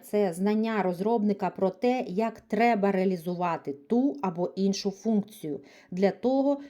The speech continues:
щоб нею було зручно користуватись. Основні питання, на які потрібно дати відповідь під час виконання технічного завдання, це яка інформація має привернути увагу користувача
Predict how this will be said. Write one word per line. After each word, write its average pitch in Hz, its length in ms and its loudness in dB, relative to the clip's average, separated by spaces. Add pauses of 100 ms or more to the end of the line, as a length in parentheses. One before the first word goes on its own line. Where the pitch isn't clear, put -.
щоб - 320 -4
нею 247 300 2
було 202 280 0
зручно 170 440 -4
користуватись. 160 920 -8 (2000)
Основні 330 400 2
питання, 277 560 0
на 202 100 2
які 220 240 -4
потрібно 240 540 -2
дати 185 580 0
відповідь 175 680 -4
під 196 180 -4
час 170 300 -2
виконання 190 580 -2
технічного 185 600 -6
завдання, 262 600 -2
це 233 320 -4 (360)
яка 233 380 2
інформація 190 680 -2
має 302 280 0
привернути 294 600 0
увагу 285 400 2
користувача 269 800 -2